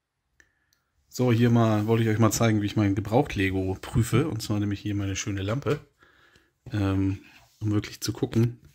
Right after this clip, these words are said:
wie die Platten aussehen. Und klar, Gebraucht-Lego ist kein Neu-Lego, aber wenn die Lumpen zu groß sind, werden sie aussortiert.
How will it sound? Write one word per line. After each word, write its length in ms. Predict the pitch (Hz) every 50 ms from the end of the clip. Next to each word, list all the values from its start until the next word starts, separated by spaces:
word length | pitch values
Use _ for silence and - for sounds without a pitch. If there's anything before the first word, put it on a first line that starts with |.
| - - - _ _ _ _ _ _ _ _ -
wie 80 | - 107
die 100 | 107 107
Platten 360 | 104 - - 107 - 98 71
aussehen. 500 | 87 127 113 - - 82 92 110 139 - _ _ _ _ _ _ _ _ _ _ _ _ _ _ _ _ _ _ _ - _ _ _ _ _ _
Und 600 | - 104 98 98 98 95 95 95 95 95 - - _ _ _ _ _ _ _ _ _ _ _ _ _ _ _ _ _ _ _ _ _ _ _ _ _ _ _ _ _ _ _ _ _ _ _ _ _ _ _ _ _ _ _ _ _ _ _ _ _ _ _
klar, 220 | - 107 95 92
Gebraucht-Lego 540 | - 104 98 107 117 117 117 - 120 113 110
ist 120 | 107 - -
kein 140 | 113 104
Neu-Lego, 460 | 104 104 107 117 123 131 135 139 127 101
aber 120 | 107 107
wenn 80 | 110 107
die 80 | 107
Lumpen 300 | 107 113 120 120 - 117
zu 120 | - 117 104
groß 300 | 113 113 120 123 123 -
sind, 260 | 127 131 135 - - _ _ _ _ _ _ _ _ _ _ _ - _ - -
werden 160 | 113 110 104
sie 120 | 107 78
aussortiert. 600 | 87 98 - 85 85 - - 82 78 82 - -